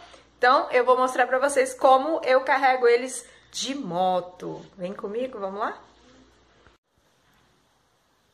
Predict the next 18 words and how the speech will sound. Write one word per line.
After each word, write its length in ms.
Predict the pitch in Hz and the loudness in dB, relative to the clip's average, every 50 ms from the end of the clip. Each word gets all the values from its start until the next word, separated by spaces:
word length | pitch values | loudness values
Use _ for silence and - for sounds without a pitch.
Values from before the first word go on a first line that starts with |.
| _ - _ _ _ _ _ _ _ _ _ _ _ _ _ _ _ _ _ _ _ _ _ _ _ _ _ _ _ _ _ _ | _ -20 _ _ _ _ _ _ _ _ _ _ _ _ _ _ _ _ _ _ _ _ _ _ _ _ _ _ _ _ _ _
Então, 180 | - - 208 202 | -12 -10 -8 -4
vou 100 | 214 233 | -4 -4
mostrar 380 | 226 240 262 254 - 240 220 | -2 -4 -4 -4 -4 -4 -4
pra 140 | 220 233 233 | -4 -4 -6
vocês 420 | 220 240 262 - - 226 220 226 226 | -6 -6 -6 -4 -2 -2 -2 -2 -4
aqui 180 | 214 220 - | -8 -8 -12
como 220 | - - 220 208 233 | -10 -8 -8 -8 -4
que 100 | - 277 | -4 -4
eu 60 | 285 | -6
faço 360 | 285 - 226 202 208 - - | -2 0 -2 -2 -2 -4 -8
pra 140 | - 202 208 | -8 -8 -6
carregar 400 | - 202 190 226 220 185 190 180 | -6 -6 -6 -6 -10 -8 -6 -6
os 140 | 190 196 196 | -6 -8 -8
bolinhos 880 | 190 190 190 190 180 170 170 175 180 196 240 311 339 - - - - _ _ _ - - _ _ _ _ _ _ _ _ - - | -6 -4 -4 -4 -4 -6 -12 -12 -20 -20 -20 -20 -20 -20 -20 -20 -20 _ _ _ -12 -12 _ _ _ _ _ _ _ _ -18 -16
na 120 | _ 175 180 | _ -16 -16
bis, 400 | 196 247 262 196 151 - - - _ | -16 -16 -18 -18 -18 -20 -20 -20 _
tá, 220 | 190 185 196 220 | -12 -10 -10 -10
gente? 500 | 240 - - - 151 _ - - - - | -12 -14 -18 -18 -20 _ -20 -20 -20 -20